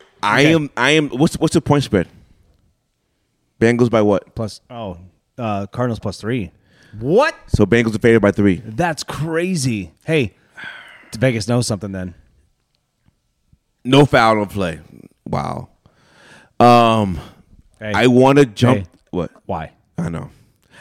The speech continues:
Speaker 1: I wanna
Speaker 2: Why throw the flag though? You saw something, right?
Speaker 1: Of course. I wanna s-, I wanna go on the Bengals on this one. I really do.
Speaker 2: Vegas has the under.
Speaker 1: But I'm going to
Speaker 2: <laughs>
Speaker 1: Arizona.
Speaker 2: Okay.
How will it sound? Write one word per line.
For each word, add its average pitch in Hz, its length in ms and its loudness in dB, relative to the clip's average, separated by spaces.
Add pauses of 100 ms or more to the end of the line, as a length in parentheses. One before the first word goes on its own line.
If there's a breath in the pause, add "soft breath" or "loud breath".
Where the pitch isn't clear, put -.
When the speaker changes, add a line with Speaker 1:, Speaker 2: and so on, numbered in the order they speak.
(200 loud breath)
Speaker 1:
I 127 100 6
wanna 131 360 6
Speaker 2:
Why 147 120 4
throw 151 160 2
the 143 100 2
flag 180 260 2
though? 110 100 0
You 107 140 -2
saw 135 180 0
something, 160 320 0
right? 160 300 0
Speaker 1:
Of 95 100 -12
course. - 540 -6 (760 soft breath)
I 120 120 2
wanna 135 360 4
s-, - 280 -2
I 117 120 2
wanna 127 340 4
go 117 560 4
on 110 280 2
the 107 80 4
Bengals 104 420 0
on 120 100 -4
this 127 180 0
one. 147 240 0
I 104 100 -2
really 107 340 4
do. 92 180 -2
Speaker 2:
Vegas 117 240 2
has 110 140 -4
the 98 160 -6
under. 92 340 -6 (260)
Speaker 1:
But 104 280 -2
I'm 98 180 -6
going 113 300 2
to 85 60 -6
Speaker 2:
<laughs> - 20 -6
Speaker 1:
Arizona. 107 520 -2 (920)
Speaker 2:
Okay. 160 280 -10